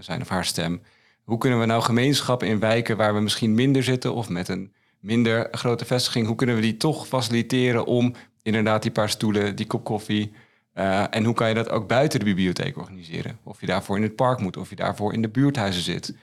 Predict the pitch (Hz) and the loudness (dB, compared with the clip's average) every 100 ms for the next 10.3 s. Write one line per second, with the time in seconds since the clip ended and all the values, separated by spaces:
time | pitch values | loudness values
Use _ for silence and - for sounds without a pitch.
0 | _ _ _ - 73 - 90 98 98 101 | _ _ _ -20 -8 -2 0 2 0 -2
1 | 107 107 107 95 127 127 107 107 95 95 | -2 0 0 0 2 2 0 0 0 -2
2 | 90 90 95 - - - - 117 143 131 | -4 -4 -4 -8 -12 -20 -2 2 2 2
3 | 113 - 90 90 101 92 95 - 131 - | 0 0 -2 0 -2 -2 -2 -2 -2 -2
4 | 110 117 117 - 104 104 104 98 - - | -2 -2 -4 -2 0 2 0 -4 -14 -8
5 | 98 92 98 107 151 - - - - _ | -6 0 2 2 0 0 -2 -4 -14 _
6 | _ _ _ _ _ - 110 113 101 95 | _ _ _ _ _ -4 0 2 2 0
7 | 85 139 151 123 151 190 - _ - 107 | 2 2 4 2 2 0 -4 _ -14 -4
8 | 131 - 120 127 123 113 113 - 110 107 | -2 -2 0 2 2 2 -2 -2 -4 -4
9 | - _ - 156 156 113 110 110 113 113 | -8 _ -2 2 4 2 0 -2 -2 -4
10 | 117 98 | -6 -6